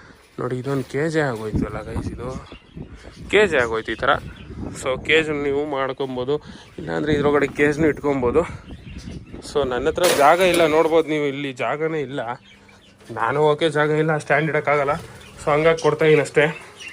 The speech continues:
So, ನಾನು ಯೂಸ್ ಮಾಡಿದ್ದೀನಿ ಸ್ಟ್ಯಾಂಡ್ಗಳು. ನೋಡಿ, ಇಲ್ಲೆಲ್ಲ, ಇದೆಲ್ಲ ಇಟ್ಟರೆ ಸ್ಟ್ಯಾಂಡ್ ಅದೇ ಸ್ಟ್ಯಾಂಡ್ ಮೇಲೇ, but ಇದು ಟೂ ಫೀಟ್ ಸ್ಟ್ಯಾಂಡ್ಗಳು. ನೋಡಿ, ಟೂ ಫೀಟ್ ಸ್ಟ್ಯಾಂಡು, ಇದು ಟೂ ಫೀಟ್ ಸ್ಟ್ಯಾಂಡ್, ಇದು ಒನ್ ಪಾಯಿಂಟ್ ಫೈವ್ ಫೀಟ್ ಸ್ಟ್ಯಾಂಡು. ನಾನು ಹೇಳಿದ್ನಲ್ಲ, ಐದು ಕೆ ಜಿ ಇರ್ಬೋದು ಅಂತ,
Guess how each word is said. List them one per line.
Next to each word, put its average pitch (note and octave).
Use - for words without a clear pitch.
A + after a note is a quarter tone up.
So, D#3
ನಾನು F#3
ಯೂಸ್ G3
ಮಾಡಿದ್ದೀನಿ E3+
ಸ್ಟ್ಯಾಂಡ್ಗಳು. D3
ನೋಡಿ, F3
ಇಲ್ಲೆಲ್ಲ, F3
ಇದೆಲ್ಲ F#3+
ಇಟ್ಟರೆ G#3
ಸ್ಟ್ಯಾಂಡ್ F#3+
ಅದೇ E3+
ಸ್ಟ್ಯಾಂಡ್ F#3+
ಮೇಲೇ, D3+
but G3
ಇದು A3+
ಟೂ A#3
ಫೀಟ್ G#3+
ಸ್ಟ್ಯಾಂಡ್ಗಳು. C3
ನೋಡಿ, F#3
ಟೂ -
ಫೀಟ್ D3+
ಸ್ಟ್ಯಾಂಡು, B2+
ಇದು D3+
ಟೂ D#3+
ಫೀಟ್ D3+
ಸ್ಟ್ಯಾಂಡ್, D#3+
ಇದು F#3+
ಒನ್ D3
ಪಾಯಿಂಟ್ E3
ಫೈವ್ D#3
ಫೀಟ್ D3
ಸ್ಟ್ಯಾಂಡು. B2+
ನಾನು C3+
ಹೇಳಿದ್ನಲ್ಲ, D#3+
ಐದು E3
ಕೆ E3+
ಜಿ E3
ಇರ್ಬೋದು C#3+
ಅಂತ, C3